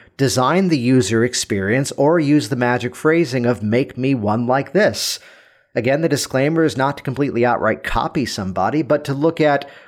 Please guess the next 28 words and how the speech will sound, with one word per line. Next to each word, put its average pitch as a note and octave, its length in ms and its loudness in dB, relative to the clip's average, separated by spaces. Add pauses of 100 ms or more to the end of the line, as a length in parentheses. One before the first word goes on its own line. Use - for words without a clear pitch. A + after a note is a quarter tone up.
what's F3 340 -2
the E3 80 2
flavor B2+ 640 2
of D2+ 140 -2
this, F#2 260 -4
what's D3 220 0
the C#3+ 100 -2
nuance, C3 640 0
what's D3+ 220 -2
the D3+ 140 -2
delivery A#2 560 0
mechanism, F#2 640 -4
how D3+ 260 -2
do E3+ 120 -2
we D3 140 -2
make A2+ 280 -2
this A2+ 220 -6
look G2 200 -8
interesting? C3+ 640 -2 (720)
And B2+ 160 0
take F3+ 280 0
that E3 180 2
quick D#3 240 -2
story, D3 440 2
<laughs> - 0 -
that A2 200 2
anecdote A2+ 520 0
of, G#2 220 -2